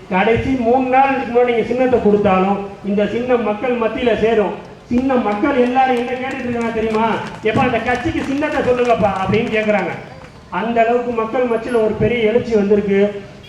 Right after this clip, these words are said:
இதை மக்கள், அதாவது இதை வந்து மக்களாகிய நீங்கள் நல்லா மனசுல வச்சுக்கோங்க. எங்களுக்கு ஒரு அரிய வாய்ப்பை கொடுங்க. கண்டிப்பான முறையில இந்த நாடாளுமன்றம் வந்து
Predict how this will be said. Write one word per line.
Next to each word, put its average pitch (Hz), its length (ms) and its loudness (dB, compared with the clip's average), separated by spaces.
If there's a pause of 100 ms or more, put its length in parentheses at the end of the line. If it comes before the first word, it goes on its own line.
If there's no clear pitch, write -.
(140)
இதை 190 180 -2
மக்கள், 208 380 -2 (240)
அதாவது 208 320 0
இதை 214 160 0
வந்து 240 520 0
மக்களாகிய 233 640 0
நீங்கள் 233 540 0 (500)
நல்லா 214 320 0
மனசுல 214 460 -2
வச்சுக்கோங்க. 190 720 -2 (760)
எங்களுக்கு 202 560 0
ஒரு 185 80 0
அரிய 220 300 2
வாய்ப்பை 208 400 2
கொடுங்க. 185 280 4 (600)
கண்டிப்பான 233 580 2
முறையில 220 540 4 (100)
இந்த 175 340 0
நாடாளுமன்றம் 214 760 2
வந்து 202 440 0